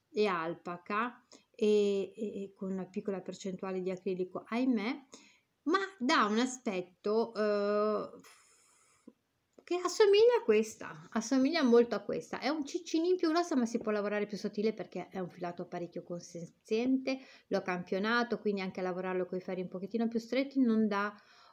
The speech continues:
una texture rigida, anzi... E quindi telefonerò e chiederò quali colori <laughs> hanno, perché mi sa che farò contenta Camilla e la nipote e la zia.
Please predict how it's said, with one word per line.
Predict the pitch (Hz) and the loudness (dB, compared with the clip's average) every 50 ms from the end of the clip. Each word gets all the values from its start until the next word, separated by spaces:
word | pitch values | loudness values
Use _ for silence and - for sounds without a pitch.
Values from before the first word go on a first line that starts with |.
| _ _ | _ _
una | 226 208 202 196 | -2 -2 -2 -2
texture | 190 - 202 185 - - - 233 226 196 - - | -2 -2 -4 -4 -4 -4 0 0 0 0 0 -4
rigida, | - 214 202 214 208 180 165 185 190 180 180 185 180 180 185 180 - _ _ | -4 -2 0 0 -2 -2 -2 -4 -4 -4 -4 -4 -6 -8 -10 -14 -18 _ _
anzi... | - 190 190 185 180 185 185 - - - 185 185 180 - _ _ _ _ _ _ _ _ _ _ | -10 -8 -6 -6 -6 -6 -8 -10 -10 -8 -8 -8 -8 -10 _ _ _ _ _ _ _ _ _ _
E | - 214 208 196 190 190 190 185 185 - | -6 -4 -2 -2 -2 -2 -4 -4 -6 -4
quindi | - 220 208 214 254 320 330 - - - _ _ - - _ | -4 -2 0 2 2 0 0 -2 -8 -18 _ _ -20 -20 _
telefonerò | - 220 196 185 185 - - 196 185 185 185 180 180 190 220 247 | -4 -2 -2 -2 -4 -6 -6 -6 -4 -4 -6 -6 -4 -2 -2 -2
e | 233 | -2
chiederò | 233 - 202 185 196 185 185 185 - | -2 -4 -4 -2 -2 -2 -4 -4 -6
quali | - 208 214 226 226 226 | -6 -2 0 0 0 0
colori | - 208 190 202 214 240 240 | 2 2 2 2 2 0 0
<laughs> | |
hanno, | - - - 208 185 240 254 262 - | -2 -4 -4 -2 -2 -2 -2 -2 -4
perché | - - - 190 - - 196 | -4 -4 -4 -4 -4 -6 -6
mi | 202 202 208 208 | -4 -4 -4 -6
sa | - 226 233 | -4 -6 -4
che | 226 262 262 | -4 -4 -4
farò | 262 226 202 202 196 | -4 -4 -4 -4 -4
contenta | - 196 190 185 - 185 175 175 - 170 170 | -4 -6 -6 -4 -6 -6 -6 -6 -8 -14 -14
Camilla | - - 185 190 196 196 202 202 214 220 233 262 320 320 - _ _ _ _ _ _ _ _ _ _ | -10 -8 -8 -6 -4 -2 0 2 2 4 4 2 0 -4 -8 _ _ _ _ _ _ _ _ _ _
e | _ 226 233 | _ 2 4
la | 226 196 | 4 2
nipote | 180 175 170 170 - - 160 165 160 - - 214 226 247 247 - - | -2 -4 -8 -8 -6 -4 -2 -2 -4 -2 0 2 2 2 0 -2 -6
e | _ 190 190 202 247 269 262 | _ 2 4 4 4 4 2
la | 254 247 247 220 | 0 -2 -2 -4
zia. | 208 226 226 - - - | -2 -2 -4 -4 -4 -6